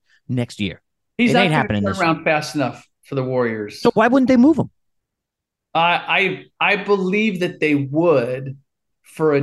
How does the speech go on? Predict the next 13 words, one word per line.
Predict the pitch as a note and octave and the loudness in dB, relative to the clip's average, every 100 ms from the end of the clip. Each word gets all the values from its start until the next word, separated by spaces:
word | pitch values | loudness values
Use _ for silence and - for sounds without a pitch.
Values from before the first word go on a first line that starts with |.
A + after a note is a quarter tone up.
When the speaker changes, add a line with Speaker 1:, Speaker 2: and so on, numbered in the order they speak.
| C#3 | -2
Speaker 2:
deal | D#3+ E3 E3 D3 C#3+ C#3 B2+ - _ | -4 -2 0 2 4 2 0 -4 _
that | B2 C#3+ C#3 B2+ - | -4 0 0 -2 -4
would, | C#3 C3+ C3 B2+ B2 A#2 _ _ _ | -4 0 0 0 -4 -10 _ _ _
like, | D#3+ | -4
if | E3 F#3+ | -2 0
I'm | F#3+ A#3 G3 D3 | 2 2 2 0
them, | F3 F#3 C3+ A#2 A#2+ D3+ - _ _ _ _ _ _ - | 0 2 0 -2 -2 -4 -10 _ _ _ _ _ _ -6
I | D3+ E3 | -2 0
would | F3+ D#3 | 0 0
move | E3 E3 D#3+ D#3 C#3+ - _ _ _ _ _ _ _ _ - | 2 4 4 4 0 -10 _ _ _ _ _ _ _ _ -6
Wiseman, | C#3 D3 F3 D#3+ D3+ - - - | -2 0 0 -2 -6 -8 -14 -6
eh, | D3 | -4
Wiseman | C#3+ D3+ F#3 F#3 F#3+ F#3+ G#3 G3 | 0 0 0 0 -2 -2 -4 -8